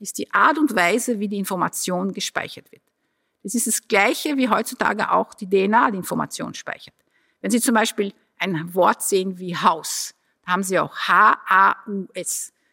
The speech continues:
Die Reihenfolge dieser vier Buchstaben macht die Bedeutung. Ja, das ist die Information, wie sie gespeichert ist. Und genauso ist es eigentlich hier, aber nur mit vier verschiedenen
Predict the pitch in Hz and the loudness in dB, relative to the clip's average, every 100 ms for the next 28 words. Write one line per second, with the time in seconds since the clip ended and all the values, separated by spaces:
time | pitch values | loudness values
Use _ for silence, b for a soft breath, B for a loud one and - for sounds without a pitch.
0 | _ 190 175 214 277 - 226 220 196 185 | _ -2 0 2 2 4 4 4 0 -4
1 | 180 196 180 254 - 226 208 202 b b | -2 -2 0 -2 -2 -2 -2 -4 b b
2 | _ - 175 - 185 175 147 - 165 - | _ -4 -2 -2 -6 -2 -2 -2 -12 -16
3 | _ _ _ _ _ 175 294 254 226 233 | _ _ _ _ _ -6 -4 -4 0 2
4 | 226 233 202 - 185 165 156 160 - - | 2 2 0 0 -2 -2 -6 -8 -8 -8
5 | - - - - b b b - 196 196 | -8 -10 -14 -18 b b b -18 -6 0
6 | 196 214 311 269 254 240 226 214 202 196 | 4 6 6 2 2 2 0 0 -2 -4
7 | - 214 185 185 _ _ _ _ _ _ | -4 0 0 -2 _ _ _ _ _ _
8 | - - 190 202 247 254 - 214 185 175 | -4 0 2 6 6 6 2 2 2 -2
9 | - 160 147 135 151 | -4 -4 -6 -6 -12